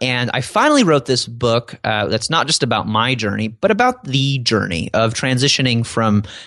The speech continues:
uh, you know, doing a day job, kind of doing work as usual, to, uh, doing your dream job, finding the work that you were,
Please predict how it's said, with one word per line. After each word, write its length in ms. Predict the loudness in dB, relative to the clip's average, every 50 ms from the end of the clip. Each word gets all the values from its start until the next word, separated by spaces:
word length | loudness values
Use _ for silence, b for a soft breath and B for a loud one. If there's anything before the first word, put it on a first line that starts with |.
| B B
uh, 300 | -2 -2 0 2 2 2 2
you 80 | 2
know, 80 | 2 2
doing 380 | 2 4 4 4 4 4 2 2
a 40 |
day 220 | 0 2 2 2 2
job, 300 | 2 2 2 2 0 -2
kind 160 | -4 -4 -4
of 80 | -2 0
doing 340 | 2 2 4 2 2 2
work 260 | 4 4 4 2 2 2
as 200 | 0 0 2 2
usual, 460 | 2 2 2 2 2 2 2 2 0
to, 380 | -2 -2 0 2 4 4 2 2 B B B B B B
uh, 260 | -2 0 0 0 0
doing 440 | 2 2 4 4 4 4 2 2 2
your 200 | 2 2 2 2
dream 380 | 0 -2 -2 0 2 2 2
job, 300 | 2 0 0 0 0 -2
finding 440 | -4 -2 -2 0 2 2 2 4 4
the 60 | 4
work 280 | 4 4 2 2 0 -2
that 140 | -6 -4 -2
you 180 | 0 2 2
were, 260 | 4 4 4 2 2